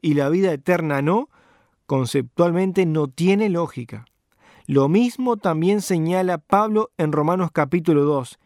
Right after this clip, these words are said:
Existen solo dos destinos, ira y enojo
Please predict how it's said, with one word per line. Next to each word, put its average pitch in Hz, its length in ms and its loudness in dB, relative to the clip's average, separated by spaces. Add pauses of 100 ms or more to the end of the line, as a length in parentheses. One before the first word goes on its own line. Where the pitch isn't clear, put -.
(480)
Existen 208 640 0
solo 220 400 0
dos 214 380 0
destinos, 131 800 -4 (640)
ira 262 280 2
y 170 140 0
enojo 175 540 -4